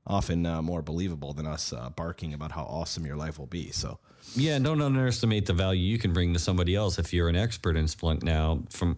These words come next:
Speaker 2: you know, hopefully from listening to Splunk Talk and from using the product. I mean, you could help somebody else understand it and get the, uh, get their aha moment, just like you had, you know.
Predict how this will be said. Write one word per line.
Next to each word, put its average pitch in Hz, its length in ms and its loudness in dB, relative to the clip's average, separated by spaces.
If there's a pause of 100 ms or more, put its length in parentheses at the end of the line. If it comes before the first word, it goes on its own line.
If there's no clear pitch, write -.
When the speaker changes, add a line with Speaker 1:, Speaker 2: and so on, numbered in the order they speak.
Speaker 2:
you 98 80 2
know, 73 80 4
hopefully 92 320 2
from 82 160 2
listening 80 380 4
to 76 60 2
Splunk 76 320 0
Talk 76 380 2
and 76 300 2
from 78 220 2
using 78 400 4
the 73 80 2
product. 85 420 2
I - 60 -2
mean, 64 280 -2
you 107 120 2
could 113 140 2
help 113 120 4
somebody 104 280 2
else 104 200 2
understand 80 540 2
it 76 100 2
and 76 220 4
get 78 220 2
the, 78 260 4
uh, 73 140 4
get 92 180 2
their 90 160 2
aha 92 260 2
moment, 82 300 2
just 82 160 0
like 80 180 2
you 95 120 2
had, 71 220 2 (280)
you 85 100 2
know. 73 160 0